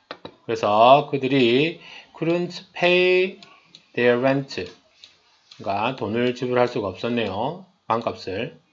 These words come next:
됐죠? 그 다음에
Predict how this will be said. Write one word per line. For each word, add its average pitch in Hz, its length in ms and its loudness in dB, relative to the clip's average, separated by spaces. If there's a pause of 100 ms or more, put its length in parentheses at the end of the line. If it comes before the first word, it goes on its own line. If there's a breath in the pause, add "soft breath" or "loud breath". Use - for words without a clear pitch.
(760)
됐죠? 120 520 0 (400)
그 117 40 -20
다음에 113 600 0